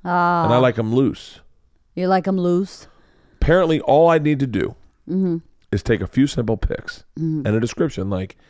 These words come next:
Speaker 2: "Hey, this is Bert's hat."
Speaker 1: Mm-hmm.
Speaker 2: And boom, it's listed.
Speaker 1: Totes.
Speaker 2: Macari will even email a shipping label when it sells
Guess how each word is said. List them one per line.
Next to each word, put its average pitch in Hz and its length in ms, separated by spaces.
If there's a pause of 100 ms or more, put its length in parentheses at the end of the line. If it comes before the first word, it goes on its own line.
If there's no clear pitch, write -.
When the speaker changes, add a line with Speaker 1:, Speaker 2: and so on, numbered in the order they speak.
(120)
Speaker 2:
"Hey, 127 220
this 120 200
is 127 100
Bert's 131 320
hat." 160 280 (400)
Speaker 1:
Mm-hmm. 180 360 (160)
Speaker 2:
And 92 300
boom, 98 380 (220)
it's 98 200
listed. - 460 (300)
Speaker 1:
Totes. - 480 (160)
Speaker 2:
Macari 151 320
will 127 120
even 120 300 (140)
email 147 520 (340)
a - 40
shipping - 460
label 143 280
when 123 140
it - 80
sells 135 560